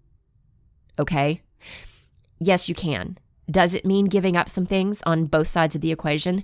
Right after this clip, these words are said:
Yes, it does. But there is a way to do that.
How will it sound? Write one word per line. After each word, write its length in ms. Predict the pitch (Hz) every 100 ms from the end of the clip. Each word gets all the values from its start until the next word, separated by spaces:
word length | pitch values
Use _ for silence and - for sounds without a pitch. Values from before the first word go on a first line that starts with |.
| - -
Yes, 460 | 135 151 277 -
it 120 | 294
does. 520 | 165 160 - - - - _ _ _ _ _ _ _ _ _ _ -
But 160 | 190 -
there 200 | 185 175
is 440 | 175 175 175 165 _
a 100 | 175
way 240 | 160 160 151
to 180 | - 143
do 360 | 139 135 135 - 147
that. 340 | - - -